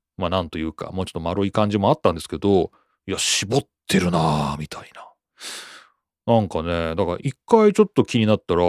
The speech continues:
なんかみんなすごい今年は体を絞ってるねっていう、シュッとしてるねっていうのが、僕の今年の感想ですね。<laughs> 第一戦のね。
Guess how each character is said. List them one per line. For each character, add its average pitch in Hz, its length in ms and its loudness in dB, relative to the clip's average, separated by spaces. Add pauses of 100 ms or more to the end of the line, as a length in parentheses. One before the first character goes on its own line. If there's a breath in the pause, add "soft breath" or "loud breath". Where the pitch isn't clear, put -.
(160)
な 104 80 0
ん 101 40 -2
か 90 80 -8
み 90 160 -4
ん 196 120 0
な 214 100 2
す - 200 0
ご 226 200 4
い 180 80 6
今 - 160 -6
年 - 320 -2
は 135 480 6
体 131 320 -2
を 165 220 2
絞 151 400 -2
っ 233 60 -2 (540)
て 160 140 2
る 151 100 2
ね 147 420 4
っ - 20 -12 (240)
て 110 80 0
い 98 340 4
う、 80 60 -4 (480 loud breath)
シ - 240 -4
ュ 135 40 2
ッ - 40 -20 (120)
と 254 120 2
し - 80 -2
て 247 100 6
る 233 80 6
ね 214 220 6
っ - 20 0 (200)
て 202 60 2
い 202 40 6
う 202 40 6
の 190 100 4
が、 156 380 8 (520)
僕 120 240 2
の 120 100 6
今 - 160 -4
年 - 300 -2
の 127 80 -2
感 104 320 0
想 113 240 4
で 110 80 4
す - 200 -4
ね。 - 180 -8
<laughs> - 40 0
第 113 220 2
一 98 100 -6
戦 - 400 0
の 87 100 -6
ね。 92 280 -4